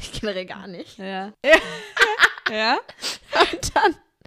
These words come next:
Speaker 1: wäre
Speaker 2: Musst
Speaker 1: das
Speaker 2: du mit,
Speaker 1: irgendwie
Speaker 2: äh,
Speaker 1: eine
Speaker 2: mit, äh,
Speaker 1: Vorstellung.
Speaker 2: Adrians Mütter müsstest du das dann anfangen.
Speaker 1: Ja. Aber jetzt, ich bin ja nicht mit Adrian zusammen, insofern ist alles gut. So, und dann haben wir noch, äh, Amir und Colleen gehabt.
Speaker 2: Mhm.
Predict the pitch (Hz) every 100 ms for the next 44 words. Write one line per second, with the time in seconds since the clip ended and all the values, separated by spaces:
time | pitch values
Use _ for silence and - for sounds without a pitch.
0 | - - - - 247 262 262 220 214 180
1 | 220 214 214 196 202 196 185 170 185 202
2 | 240 254 277 269 285 269 - - 262 269
3 | 262 262 - 196 - 175 180 - 202 -
4 | _ - 190 190 190 - - - 226 214
5 | 190 202 135 170 180 170 - 160 160 160
6 | 147 165 - 170 180 143 165 - 156 -
7 | - 196 175 180 - 208 196 240 311 294
8 | 277 269 262 - 220 208 220 220 208 202
9 | 214 208 262 285 294 - - 220 254